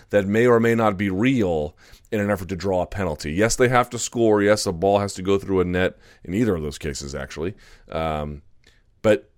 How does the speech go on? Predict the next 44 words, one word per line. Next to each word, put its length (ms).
so 160
there 160
is, 320
you 80
know, 260
one 320
versus 300
zero 400
or 240
two 220
points 280
on 60
the 80
board 280
or 180
three 300
or 120
something 240
like 180
that. 240
Ultimately, 400
that's 220
what's 140
winning 260
that. 180
But 120
I 40
just 220
mean 340
when 140
the 40
refs 240
are 60
making 280
calls, 380
they're 80
making 480
calls 340
on, 220
based 340
upon 240
what 160
they 160
think 580